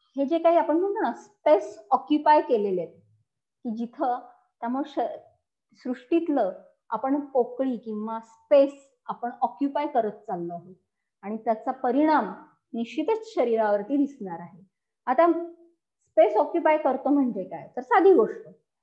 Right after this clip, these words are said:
की मुलं, लहान मुलं ही खूप energetic असतात, ही खूप ऊर्जा असते त्यांच्यामध्ये, पण ती ऊर्जा व्यक्त करण्यासाठी त्यांना ग्राउंडच राहिलेली नाहीये, क्रीडांगणच नाही राहिलेले.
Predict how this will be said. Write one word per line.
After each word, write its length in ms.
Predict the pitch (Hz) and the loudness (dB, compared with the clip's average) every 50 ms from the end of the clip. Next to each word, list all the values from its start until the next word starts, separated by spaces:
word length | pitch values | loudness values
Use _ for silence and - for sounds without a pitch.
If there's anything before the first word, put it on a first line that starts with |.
| _ _ _ _ - | _ _ _ _ 0
की 80 | 302 | 2
मुलं, 640 | 311 320 311 311 339 339 339 359 320 294 311 - - - - - - - | 6 6 6 8 8 8 8 8 6 4 0 -4 -8 -12 -18 -20 -14 -8
लहान 300 | 254 285 285 302 330 392 | -4 0 2 4 4 6
मुलं 260 | 381 294 269 226 226 | 4 4 4 4 2
ही 180 | 269 330 320 - | 0 0 0 0
खूप 120 | 427 - | -2 -2
energetic 600 | - - 320 359 381 466 427 427 392 - - - | 2 4 6 6 8 8 8 6 4 2 0 -4
असतात, 300 | 208 202 - - - 165 - _ _ _ _ _ _ _ _ _ _ _ _ _ - | -4 -6 -8 -14 -20 -20 -20 _ _ _ _ _ _ _ _ _ _ _ _ _ -6
ही 220 | 320 277 - _ - | -6 -6 -8 _ -2
खूप 160 | - 415 427 415 | 0 0 0 2
ऊर्जा 340 | 320 320 294 285 247 285 262 | 2 2 2 4 4 2 2
असते 260 | - - - - 202 | 2 0 -6 -8 -6
त्यांच्यामध्ये, 600 | 196 185 185 180 - 185 180 180 165 180 170 - - _ _ _ _ _ _ _ _ _ _ - _ _ _ _ - | -6 -6 -8 -10 -12 -12 -12 -12 -14 -14 -16 -18 -20 _ _ _ _ _ _ _ _ _ _ -20 _ _ _ _ 0
पण 120 | 370 392 | 2 4
ती 120 | 392 415 415 | 6 4 4
ऊर्जा 500 | 381 330 311 311 311 277 302 381 381 381 | 4 2 2 2 2 0 2 2 2 2
व्यक्त 400 | 294 - 294 302 302 - - 403 | 4 2 2 2 0 -2 -4 -2
करण्यासाठी 540 | 403 415 381 359 359 381 370 392 381 392 | -2 0 0 0 0 0 -2 -2 -4 -4
त्यांना 460 | 381 359 339 330 339 349 381 403 466 - - _ _ _ _ - 214 220 | -2 0 2 4 4 4 2 0 -2 -4 -10 _ _ _ _ -8 -2 0
ग्राउंडच 480 | 240 262 277 302 330 415 508 - - | 4 4 6 6 6 6 6 4 2
राहिलेली 400 | 415 392 403 392 415 403 392 403 | 0 2 4 4 6 6 4 4
नाहीये, 280 | 381 339 302 247 190 170 | 4 2 2 0 -2 -6
क्रीडांगणच 880 | - - _ _ _ - 269 269 285 302 320 359 381 392 453 - 381 | -10 -14 _ _ _ -4 -2 2 2 4 4 4 4 4 2 0 0
नाही 160 | 381 359 311 294 | 0 0 0 0
राहिलेले. 540 | 311 233 214 214 208 190 175 175 175 _ | 0 -4 -4 -6 -6 -10 -12 -14 -16 _